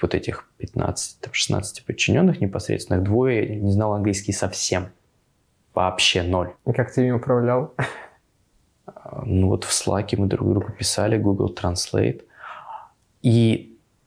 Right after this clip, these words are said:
Speaker 1: триста, нет, четыреста человек с фи-, вот, типа, через два месяца за-,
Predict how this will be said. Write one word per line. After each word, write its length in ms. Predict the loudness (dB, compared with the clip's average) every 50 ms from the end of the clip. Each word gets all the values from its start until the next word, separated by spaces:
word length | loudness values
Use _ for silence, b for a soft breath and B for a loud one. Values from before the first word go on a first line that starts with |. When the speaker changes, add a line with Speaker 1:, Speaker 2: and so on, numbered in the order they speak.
| _ _ _
Speaker 1:
триста, 440 | 0 2 4 4 2 2 0 2 2
нет, 220 | 2 2 0 0 -2
четыреста 680 | 0 0 0 0 2 2 2 2 2 0 0 -2 -2 0
человек 720 | 0 2 2 2 4 4 4 4 2 2 -2 -6 -16 -20 _ _ _ _ _ _ _ _
с 140 | -6 -6 -6 -6
фи-, 220 | -4 0 0 0 0 -2 -6 -4
вот, 160 | -4 -4 -4 _ _ _
типа, 200 | -6 -2 -2 0
через 280 | -2 2 2 2 0 2
два 160 | 2 2 2
месяца 640 | 4 2 2 2 0 -2 -2 -2 -2 -2 -2 -4 -2 -4
за-, 180 | -4 -4 -4